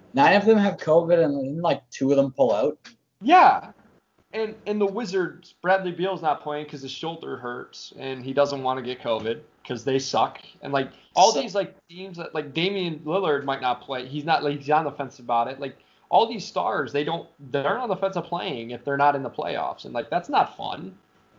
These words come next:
Speaker 1: Remember when you told me that, uh, the Nets were gonna beat the Raptors potentially, Cole? You wanna retract that <laughs> statement now? Considering it's basically just gonna be, like, a full team against, like, three guys?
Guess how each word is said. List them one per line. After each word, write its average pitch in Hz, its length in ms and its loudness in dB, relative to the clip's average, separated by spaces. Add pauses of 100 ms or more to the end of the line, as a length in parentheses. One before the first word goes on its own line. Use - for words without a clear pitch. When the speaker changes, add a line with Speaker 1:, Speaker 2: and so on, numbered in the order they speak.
(460)
Speaker 1:
Remember 220 220 0
when 440 120 8
you 349 100 -4
told 185 280 4
me 180 140 0
that, 151 420 0
uh, 135 320 6
the 127 120 0
Nets 151 300 0
were 147 80 -2
gonna 135 180 2
beat 143 200 -4
the - 60 -2
Raptors 123 540 -2
potentially, 147 480 -2
Cole? 143 460 2
You 131 80 -6
wanna 190 180 4
retract 131 400 0
that 147 160 4
<laughs> - 0 -
statement 151 460 -2
now? 151 360 0 (640)
Considering 151 560 6
it's 147 100 4
basically 147 540 2
just 135 240 -6 (160)
gonna 139 160 2
be, 139 160 2
like, 127 240 6
a 117 60 -2 (100)
full 135 180 -2
team 127 260 -2
against, 120 300 0
like, 110 180 4 (200)
three 117 220 0
guys? 110 440 2